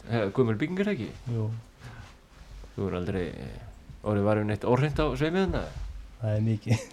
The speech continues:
Speaker 2: <laughs> mikið að hreina þetta.
Speaker 1: Já, er það ekki?
Speaker 2: Hreyflujón og svo fleiri.
Speaker 1: Já.
Speaker 2: Jú, jú, jú. Þeir kynna sig að vísu ekki.
Speaker 1: Nei.
Speaker 2: Þeir ganga hjá.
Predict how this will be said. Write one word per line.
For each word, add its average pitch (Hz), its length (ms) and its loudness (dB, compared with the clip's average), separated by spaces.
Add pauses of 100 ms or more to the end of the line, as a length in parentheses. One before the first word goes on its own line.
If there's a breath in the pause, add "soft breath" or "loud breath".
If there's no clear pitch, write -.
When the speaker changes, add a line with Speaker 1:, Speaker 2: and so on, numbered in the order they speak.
(120)
Speaker 2:
<laughs> - 340 0
mikið 123 280 6
að 104 100 4
hreina 110 300 4
þetta. 107 180 -6 (1040 loud breath)
Speaker 1:
Já, 143 140 6
er 127 100 2
það 131 220 2
ekki? 123 180 -2
Speaker 2:
Hreyflujón 127 640 4
og 123 80 2
svo 120 140 4
fleiri. 139 240 8 (400)
Speaker 1:
Já. 101 180 -14
Speaker 2:
Jú, 95 240 2
jú, 143 160 2
jú. 107 140 -8 (1120 loud breath)
Þeir 110 160 2
kynna 113 240 6
sig 131 140 6
að 135 80 6
vísu 147 160 0
ekki. - 180 -6 (400)
Speaker 1:
Nei. 110 160 -8 (440)
Speaker 2:
Þeir 113 160 0
ganga 113 280 4
hjá. 127 160 6